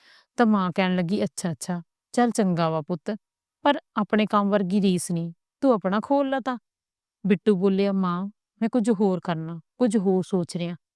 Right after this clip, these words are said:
ਤੇ ਹਜੇ ਉਹਨੂੰ ਟਾਈਮ ਲੱਗੂਗਾ ਤੇ ਭਾਜੀ ਨੇ ਮੈਨੂੰ ਆਹ ਪਹਿਲਾਂ ਕਰਨ ਦੀ ਸਲਾਹ ਦਿੱਤੀ ਆ।" ਤਾਂ ਮਾਂ ਬਿੱਟੂ ਵੱਲ ਵੇਖਣ ਲੱਗੀ, ਪਰ ਬਿੱਟੂ ਬੋਲਿਆ, "ਤੇਰਾ ਯਕੀਨ ਨਹੀਂ ਟੁੱਟਣ ਦਿੰਦਾ ਹੁਣ, ਮੈਂ ਬਹੁਤ ਕੁਝ ਕਰਨਾ ਵਾ, ਤੂੰ ਚਿੰਤਾ ਨਾ ਕਰ।"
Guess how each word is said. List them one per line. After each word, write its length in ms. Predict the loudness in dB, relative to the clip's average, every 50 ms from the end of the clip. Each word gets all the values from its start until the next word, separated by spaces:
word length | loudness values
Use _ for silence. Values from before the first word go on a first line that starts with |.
| _ _ _ _ _ _ _ _ _ _ _ 0 0
ਤੇ 80 | 2
ਹਜੇ 180 | 2 4 2 2
ਉਹਨੂੰ 200 | 2 0 -2 -4 0
ਟਾਈਮ 240 | 0 0 0 2 0
ਲੱਗੂਗਾ 480 | 0 -2 -2 -2 -2 -2 -2 -2 -4 -4 -6 _ _ _ _ _ _ _ _ _ _ _ _ -6
ਤੇ 60 | -6 -2 0
ਭਾਜੀ 320 | 0 0 2 2 2 2
ਨੇ 120 | 2 4 2
ਮੈਨੂੰ 260 | 2 2 2 2 2
ਆਹ 120 | 0 -2
ਪਹਿਲਾਂ 280 | -2 -2 -2 0 0 -2
ਕਰਨ 280 | -2 -2 0 0 0 0
ਦੀ 100 | 0 -2
ਸਲਾਹ 300 | -2 -2 -2 -2 -2 -2
ਦਿੱਤੀ 360 | -2 -4 -4 -2 -2 -2 -2
ਆ।" 80 | -2 -6 -10 _ _ _ _ _ _ _ _ _ _ _ _ _ _ _ _ -2
ਤਾਂ 80 | 0 2
ਮਾਂ 340 | 2 2 2 0 -2 -4 -6 _ _ -2 0
ਬਿੱਟੂ 300 | 0 0 2 2 2 2
ਵੱਲ 180 | 2 2 0
ਵੇਖਣ 320 | 0 -2 -4 -4 -4 -4 -2
ਲੱਗੀ, 320 | -2 -4 -4 -6 -8 -8 -10 _ _ _ -2
ਪਰ 120 | 0 2
ਬਿੱਟੂ 300 | 2 2 2 2 2 0 2
ਬੋਲਿਆ, 440 | 2 2 2 2 0 0 -2 -4 -10 _ _ _ 2
"ਤੇਰਾ 160 | 4 4 4
ਯਕੀਨ 400 | 4 2 0 0 0 2 2 4
ਨਹੀਂ 140 | 2 2 0
ਟੁੱਟਣ 340 | -2 -6 -6 -2 -2 0 0
ਦਿੰਦਾ 280 | 2 0 0 0 0 -2
ਹੁਣ, 180 | -2 -4 -6 -8 _ _ _ _ _ -4
ਮੈਂ 80 | -4 -4 _ 0
ਬਹੁਤ 240 | 0 0 0 -2
ਕੁਝ 180 | 0 -2 -2 -2 0
ਕਰਨਾ 340 | -2 -2 0 0 -2 -4 -6
ਵਾ, 180 | -8 -12 -16 -18 _ _ _ -4
ਤੂੰ 80 | -2 0
ਚਿੰਤਾ 360 | 2 2 2 2 0 0 0
ਨਾ 160 | -2 -2 -6
ਕਰ।" 120 | -8 -12